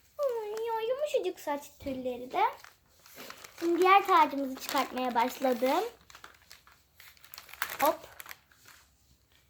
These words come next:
Bu da kolay ve sa- türleri çok ya şey, çok yumuşak. Bu kadar yumuşak olmasına şaşırdım. Şöyle bir tane deniz kızı tacı türü.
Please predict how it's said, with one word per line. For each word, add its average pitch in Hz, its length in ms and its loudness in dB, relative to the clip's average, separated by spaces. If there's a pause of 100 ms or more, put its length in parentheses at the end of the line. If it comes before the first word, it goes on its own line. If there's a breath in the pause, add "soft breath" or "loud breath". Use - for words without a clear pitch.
(600)
Bu 269 80 -6
da 285 120 2
kolay 311 420 6 (1120)
ve 339 60 4
sa- 370 260 2 (160)
türleri 330 640 -2
çok 320 220 -6 (200)
ya 285 260 0 (140)
şey, 285 260 -8 (1120)
çok 311 280 -6
yumuşak. 277 640 -4 (600)
Bu - 40 -16
kadar 320 260 2
yumuşak 320 360 0
olmasına 294 420 -2
şaşırdım. 247 480 -14 (880 soft breath)
Şöyle 453 540 8
bir 359 80 -2
tane 370 340 2
deniz 370 340 -4
kızı 285 280 -6
tacı 254 420 -2
türü. 294 360 0